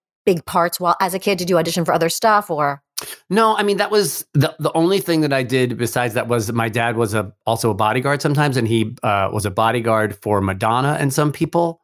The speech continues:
Speaker 2: and Al Pacino.
Speaker 1: Oh.
Speaker 2: And so I did audition to become one of her dancers, but unfortunately I was not good enough. And then I said, "You know what?
Speaker 1: <laughs>
Speaker 2: Let's hold off until,
Speaker 1: Yeah.
Speaker 2: eh, you know, going to college." And so I didn't get my big
Speaker 1: Yeah,
Speaker 2: first thing.
Speaker 1: smart.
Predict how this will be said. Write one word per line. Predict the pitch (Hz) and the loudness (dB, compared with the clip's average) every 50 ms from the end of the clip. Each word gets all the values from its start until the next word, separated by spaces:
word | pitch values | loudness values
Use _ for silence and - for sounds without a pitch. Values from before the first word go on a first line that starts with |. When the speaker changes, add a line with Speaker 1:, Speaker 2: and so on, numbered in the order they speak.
| _ - | _ -8
Speaker 2:
and | - 117 117 | -6 -4 -2
Al | 113 117 | -2 -4
Pacino. | 120 117 - 143 143 160 170 170 - - - - | -4 -4 -2 -2 0 0 0 0 -2 -6 -8 -6
Speaker 1:
Oh. | 208 277 | -4 -2
Speaker 2:
And | - - | -2 0
so | 156 143 139 123 | 0 0 0 0
I | 123 127 | 0 -2
did | 123 110 - 165 170 160 | -2 -2 0 0 2 2
audition | - 143 131 123 110 - - 147 139 - - 143 123 110 101 101 101 101 _ _ _ _ | 0 -2 -2 -4 -4 -2 -2 0 0 0 0 0 0 0 0 -2 -4 -6 _ _ _ _
to | - 127 | -4 -2
become | 113 120 113 - 123 120 | -2 -2 0 0 0 2
one | 120 117 113 | 2 2 0
of | 113 - | -2 -2
her | 117 113 | -2 -2
dancers, | 98 113 107 104 104 101 - 104 101 101 - - | -2 -2 -2 -2 -2 -4 -6 -8 -8 -10 -10 -6
but | - 107 110 | -6 -4 -2
unfortunately | 117 120 113 - - 143 143 139 135 - 143 127 120 117 120 117 113 - | -2 -2 -4 -4 -2 0 0 0 0 0 -2 -2 0 0 0 0 0 0
I | - 110 113 | 0 -2 -2
was | 110 110 113 113 110 - | 0 0 0 -2 -2 -2
not | 117 104 104 - - | -4 -4 -6 -6 -10
good | - - 113 - | -10 -12 -10 -10
enough. | - 117 - - - - - | -10 -12 -12 -12 -14 -12 -6
And | 135 139 165 | -2 0 2
then | 170 | 2
I | 170 | 0
said, | 156 - 165 147 | 0 -2 -2 -2
"You | 165 | 0
know | 190 196 190 | 2 2 2
what? | 190 185 185 180 - _ | 2 2 0 -2 -6 _
Speaker 1:
<laughs> | - | -8
Speaker 2:
Let's | 214 214 262 254 - - - | -4 0 2 2 0 0 0
hold | - 214 214 208 185 | 0 0 2 2 2
off | 160 135 135 135 139 - - - - _ _ _ _ _ _ _ _ _ _ - | 2 2 2 0 -2 -4 -10 -16 -16 _ _ _ _ _ _ _ _ _ _ -4
until, | - 139 127 - 170 160 151 151 151 147 190 | -2 0 0 0 2 2 4 4 2 2 2
Speaker 1:
Yeah. | 208 190 190 185 - _ _ - | 0 0 0 -4 -8 _ _ -16
Speaker 2:
eh, | - - - _ - | -16 -16 -14 _ -2
you | 160 170 | 0 0
know, | 135 110 110 107 _ _ _ _ _ - | 2 0 -2 -4 _ _ _ _ _ -4
going | 139 117 113 113 | -2 0 0 0
to | 113 | 0
college." | - - 98 101 104 104 104 107 110 113 | 0 0 0 0 0 0 -2 -4 -4 -4
And | 107 104 101 - | -6 -6 -4 -2
so | 117 110 107 107 - | -2 -2 -4 -4 -4
I | 127 | -2
didn't | 131 135 127 | 0 0 0
get | 127 120 131 - | 0 -2 -2 -2
my | 127 117 | -2 -2
big | 104 240 285 | 0 2 2
Speaker 1:
Yeah, | 466 508 | 4 4
Speaker 2:
first | 311 139 - - | 2 2 0 2
thing. | 277 | 2
Speaker 1:
smart. | 349 415 339 214 - - - - | 2 2 2 0 0 -4 -8 -10